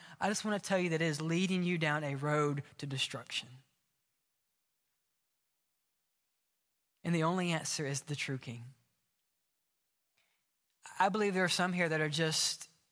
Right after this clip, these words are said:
here and you're hurt. Maybe there are past relationships maybe there were ugly breakups or ugly relationships that you were in, and you just struggle with that because the person you were in a relationship with called themselves a Christian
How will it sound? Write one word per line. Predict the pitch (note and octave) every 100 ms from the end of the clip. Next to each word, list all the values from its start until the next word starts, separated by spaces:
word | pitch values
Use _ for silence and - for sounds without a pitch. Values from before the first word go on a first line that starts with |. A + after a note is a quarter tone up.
| _ _
here | - F3
and | E3+ D#3+
you're | D#3
hurt. | C3 E3+ F3 - - - _ _ _ _ - - -
Maybe | F#3+ F#3+
there | F#3
are | F3+
past | - G#3 F#3+ F3+
relationships | F#3 F3+ F#3 - F#3 - G3+ G3 - - - _ _ _ _ _ _ _ _ _ _ _ _ _ _ _ _ -
maybe | F#3+
there | G3
were | F#3
ugly | F3+ G3 F#3
breakups | E3+ F#3+ G3 G#3 F3+
or | F3+
ugly | F#3+ F#3+
relationships | F#3 F3+ F3+ F#3+ F#3+ E3
that | F#3
you | F#3 F#3
were | F3
in, | F#3 G3+
and | G3
you | F3 F#3+
just | G3 E3
struggle | - G3+ G#3 G3+
with | F#3 F3+
that | F#3+ G3 - -
because | - G3+ B3 A#3
the | F#3
person | - A#3 A3+ A3+
you | G#3+
were | G#3+
in | G3+
a |
relationship | F#3+ F#3+ A3 A3+ G3 G3+
with | F3+ F3+ - - -
called | - G#3+ G3
themselves | F3 F#3+ F3
a |
Christian | E3 F#3 E3+ - D3